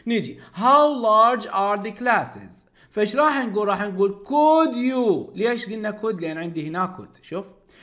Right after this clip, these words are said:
could you tell me. بعدين نجي how large هاي الاداة، بعدين نقدم الفاعل اللي هو the classes are. لاحظ the classes شنو؟ are. ليش خلينا الار بالاخير؟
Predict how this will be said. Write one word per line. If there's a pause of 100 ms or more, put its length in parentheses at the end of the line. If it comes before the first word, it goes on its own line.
(200)
could
you
tell
me. (640)
بعدين
نجي
how
large
هاي
الاداة، (100)
بعدين
نقدم
الفاعل
اللي
هو
the
classes (460)
are. (100)
لاحظ (280)
the
classes
شنو؟
are.
ليش
خلينا
الار
بالاخير؟